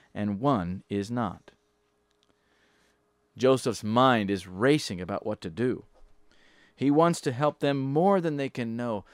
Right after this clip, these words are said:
but he has to find s-, out some things first. There's no vindictiveness, no revenge in Joseph.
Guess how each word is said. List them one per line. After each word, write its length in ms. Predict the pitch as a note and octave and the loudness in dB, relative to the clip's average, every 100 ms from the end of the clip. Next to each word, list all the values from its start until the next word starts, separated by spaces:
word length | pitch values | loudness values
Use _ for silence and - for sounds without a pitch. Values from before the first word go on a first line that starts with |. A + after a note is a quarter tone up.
| _ - | _ -6
but 160 | A2 | -4
he 260 | A2+ A#2+ A2 | -2 -4 -4
has 360 | A2 A#2 A#2+ | -4 -4 -4
to 120 | - A#2+ | -6 -8
find 460 | - A#2+ B2 B2 | -4 -4 -2 -6
s-, 100 | A#2+ - - | -8 -8 -4
out 240 | A#2+ A#2+ | -4 -4
some 240 | - B2 | -4 -6
things 320 | A#2+ B2 B2+ A#2+ | -4 -6 -6 -6
first. 500 | C3 C3 A2+ - - _ _ _ _ _ - | -4 -4 -4 -10 -20 _ _ _ _ _ 0
There's 320 | A2 A#2+ A#2 | 2 2 2
no 220 | C3 C#3 | 2 4
vindictiveness, 1080 | B2 C#3+ C#3+ C3+ - G#2+ G2 G2+ A2+ - - | 2 -2 0 -4 -2 -6 -4 -4 -6 -12 -12
no 220 | A2 C3 | 0 2
revenge 640 | F3 F#3+ F3 E3 A2+ G3 G2+ | 4 2 0 2 2 0 -2
in 140 | G3 | -4
Joseph. 580 | F#2 G2+ F2+ - B2 - | -2 -2 -2 -4 -6 -10